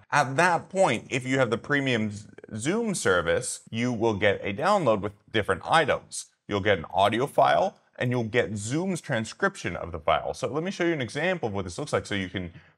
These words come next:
compare a bit side by side. So you'll get this V T T file. I tend to open this up in Word. And it's gonna look a little bit like this. Um, now, you'll notice this won't differentiate, uh, different speakers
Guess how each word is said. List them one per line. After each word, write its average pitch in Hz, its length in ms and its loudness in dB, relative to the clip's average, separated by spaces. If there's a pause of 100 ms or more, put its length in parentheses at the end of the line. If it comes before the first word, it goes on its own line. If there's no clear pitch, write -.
(120)
compare 156 340 2
a 120 60 4
bit 82 220 0
side 80 280 0
by 80 100 -2
side. 92 420 0
So 110 600 6
you'll 104 120 -2
get 117 100 2
this 104 140 -2
V 117 200 -4
T 151 220 -6
T 98 220 -4
file. 98 440 4
I 98 120 2
tend 92 220 -8
to - 60 0
open 82 380 -2
this 82 160 -8
up 90 320 -6
in 82 220 -8
Word. 151 300 0 (360)
And 131 140 2
it's 131 80 -2
gonna 165 180 2
look 160 300 6
a 139 80 6
little 120 240 6
bit 95 400 4
like 78 260 2
this. 101 520 0 (100)
Um, 98 380 2
now, 127 640 2
you'll 131 160 0
notice 139 280 2
this 120 180 -8
won't 156 380 0
differentiate, 104 800 2 (180)
uh, 82 260 4
different 92 360 -2
speakers - 640 -4